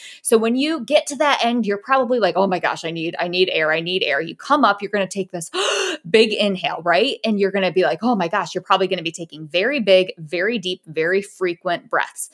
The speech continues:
But as your body starts to understand, "Oh, okay, air's not restricted anymore. I can kinda cool my jets here and go back to eating nor-, you know, breathing normally." The same thing happens with food. So if you have been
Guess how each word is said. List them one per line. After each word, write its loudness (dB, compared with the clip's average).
But 4
as 0
your 0
body 2
starts -2
to -6
understand, -2
"Oh, 6
okay, 2
air's 0
not 2
restricted -2
anymore. 2
I 4
can -4
kinda -4
cool 4
my 2
jets -2
here 0
and 0
go 0
back 0
to -14
eating -2
nor-, -4
you -4
know, 0
breathing 2
normally." 0
The -4
same -2
thing 0
happens 0
with -2
food. -4
So 0
if 0
you -4
have 0
been 0